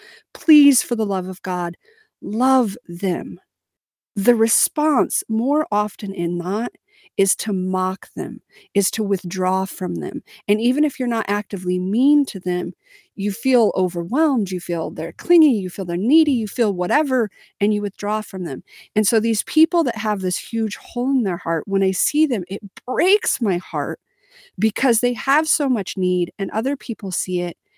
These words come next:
and they run from it. Or, like in The Office, they openly mock it on occasion. And it, it,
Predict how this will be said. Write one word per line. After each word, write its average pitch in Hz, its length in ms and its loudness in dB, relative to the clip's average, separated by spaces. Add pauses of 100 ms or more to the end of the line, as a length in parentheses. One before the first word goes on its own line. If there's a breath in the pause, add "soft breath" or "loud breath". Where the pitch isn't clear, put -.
(280)
and 180 180 4
they 180 120 2
run 175 340 0
from 170 300 -4
it. - 160 -6 (100)
Or, 202 500 4 (540)
like 180 220 0
in 196 100 2
The 180 80 0
Office, 208 540 0
they 185 160 0
openly 196 460 0
mock 180 380 -2
it 156 200 -2
on 165 160 -4
occasion. 151 640 -6 (580 loud breath)
And 175 300 6 (160)
it, 165 240 -2
it, 170 100 -2